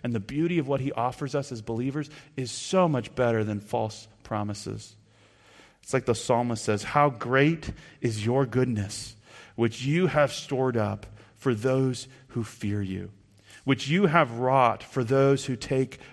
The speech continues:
refuge in you before the sons of men. So I hope you're seeing false teachers are revealed. They will be punished.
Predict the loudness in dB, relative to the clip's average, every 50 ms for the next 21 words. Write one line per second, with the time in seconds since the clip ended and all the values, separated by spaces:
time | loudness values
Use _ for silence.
0 | -14 _ -2 0 0 0 -2 -4 -4 -4 -2 -2 -4 -6 -8 -8 -6 -4 -4 -2
1 | -2 -2 -2 -4 -6 -8 -12 -18 -20 -20 -20 _ -10 -10 -10 -6 -4 -2 0 0
2 | 0 -2 -6 -6 -4 -4 -2 -2 -4 -6 -8 -10 -16 -20 -20 _ -14 -12 -12 -8
3 | -6 -6 -4 -4 -4 -6 -8 -12 -14 -20 _ _ _ _ _ _ _ _ _ _
4 | _ _ _ -20 -20 -20 _ _ _ _ -6 -4 0 0 0 0 0 -4 -4 -4
5 | -4 -4 -4 -4 2 2 4 4 4 0 0 2 2 2 2 0 0 0 0 0
6 | -4 -10 -14 -2 -2 0 2 2 2 2 4 4 4 4 2 0 -4 -8 -4 0
7 | 2 2 4 4 4 4 4 4 6 4 4 4 2 -2 -4 -12 -14 -16